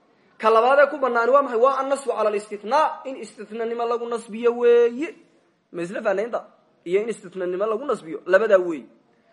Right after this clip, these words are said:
Haddaba eeg, istithnaa waxaynu baranay inuu laba u qaybsamo, mid munqadica iyo mid mutasila. Haddaba haddii istithnihii uu muttasil noqdo, waxa raajix ah, eh,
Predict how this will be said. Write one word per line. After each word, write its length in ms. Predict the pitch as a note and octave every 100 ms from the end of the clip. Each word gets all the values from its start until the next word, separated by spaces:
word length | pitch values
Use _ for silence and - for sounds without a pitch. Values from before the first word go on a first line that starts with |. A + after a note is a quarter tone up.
| _ _
Haddaba 400 | E3+ F3 A#3+ C4+
eeg, 80 | A3 - - _ _ _ _ -
istithnaa 440 | G3+ A3+ G#3 C#4
waxaynu 300 | C4+ C4+ A3+
baranay 300 | G3+ G3+ G#3
inuu 120 | C4+
laba 180 | A3+ B3
u 40 | B3
qaybsamo, 400 | G3+ F3+ D#3 D3+
mid 120 | A#3+
munqadica 520 | C4+ A#3+ C4 A3+ - B3+
iyo 100 | B3
mid 140 | B3+
mutasila. 460 | A3 G3 A3+ E3+ - _ _ _ _ _ _ _ _ _
Haddaba 360 | - F#3 A3+ C#4+
haddii 320 | C#4 G#3+ C#4+
istithnihii 520 | C4 - A3 C4+ C4 G#3
uu 80 |
muttasil 420 | G#3+ G3+ G3 - A3
noqdo, 360 | F#3 F#3+ G3 - _ _ _ -
waxa 300 | B3 C4+ A#3+
raajix 520 | A3+ A#3+ C#4+ A3+ B3 -
ah, 220 | A#3 D#4+ - - _ _ _ _ _ _ _ _ _ _ -
eh, 240 | G3+ D4